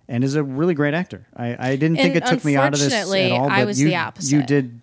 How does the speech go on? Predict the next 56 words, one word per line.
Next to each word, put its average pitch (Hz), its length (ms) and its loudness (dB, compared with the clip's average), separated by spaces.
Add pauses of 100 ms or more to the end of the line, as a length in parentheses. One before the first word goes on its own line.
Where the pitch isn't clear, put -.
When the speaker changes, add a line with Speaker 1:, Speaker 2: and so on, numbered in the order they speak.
Speaker 1:
think 127 220 -4
that 107 160 -8
that 110 200 -6
took 110 220 -8
you 107 140 -4
out 101 320 -8
to - 100 -16
kinda 98 260 -12
see 101 240 -8
him. 98 140 -6
Speaker 2:
I 247 80 0
think 320 240 -4
originally 233 680 -4
when 202 220 -6
I 185 160 -4
thought 190 300 -4
about 180 220 -4
seeing 190 480 -4
the 196 60 -6
movie 196 520 -4
and 170 120 -6
had 190 200 -8
heard 185 240 -2
about 175 280 -4
it 180 140 -12
during 175 320 -6
the 175 80 -12
time 175 280 -6
it 151 80 -10
came 175 280 -8
out, 175 300 -4
I 190 140 -4
was 196 180 -6
like, 196 200 -6
"Really? 240 280 -4
Harry 220 200 -2
Potter's 185 360 -6
gonna 180 160 -6
try 175 200 -6
to 175 80 -6
not 160 220 -6
be 175 100 -6
Harry 175 220 -6
Potter?" 180 420 -6
Speaker 1:
<laughs> - 40 -12 (760)
Speaker 2:
But 202 280 2
watching 220 420 0
it 254 100 -2
again 196 260 -2
Speaker 1:
He's 196 120 0
not 208 140 6
wearing 214 140 6
the 202 60 4
glasses. 185 500 2
Speaker 2:
I 233 160 -2
know. 220 460 -4